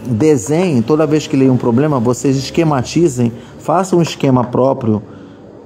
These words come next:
né? Cada um faz o seu esquema, porque se você fizer o esquema, ajuda a resolver o problema. Não é novidade alguma, né? Continuando.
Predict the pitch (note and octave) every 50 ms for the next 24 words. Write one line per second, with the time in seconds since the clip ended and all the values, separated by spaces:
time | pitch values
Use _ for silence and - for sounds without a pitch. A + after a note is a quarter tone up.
0 | - - A2 A2+ A#2 A#2 B2 A#2+ G#2+ B2 C3 C3+ B2+ C#3 C3 B2 A#2 A2+ - B2
1 | G#2 G2+ - - - C3+ D3+ D#3 B2+ A2+ G#2 - A#2 G#2+ - A#2+ A2+ - B2 A#2+
2 | A2 - C#3 C3 C3 A2+ G#2+ A2+ G#2+ G#2 - - - D3 C#3+ C3+ B2 - - G2+
3 | C#3+ C#3 A#2 G#2+ A2 D3+ F3 F3+ B2+ A#2 A2+ A2 G#2+ G2+ A2+ A2 G2+ G#2 G#2 G2+
4 | G#2+ G2+ - A2 A#2 G#2 G2+ G2 F#2 F#2 F#2 - - - - - - - F3+ D#3+
5 | C#3+ B2 A#2+ A2+ G2+ A#2 A2 G#2 G2+ G#2 G#2 B2 C#3+ D3+ D3+ D#3+ D3 A#2+ A2 A2
6 | - - - - G#2+ G#2+ A#2+ A#2+ A#2+ - - - - - - - - D#3 D3 -
7 | - E3 D#3 C#3+ B2 A2+ G#2 F2+ F2 G#2 -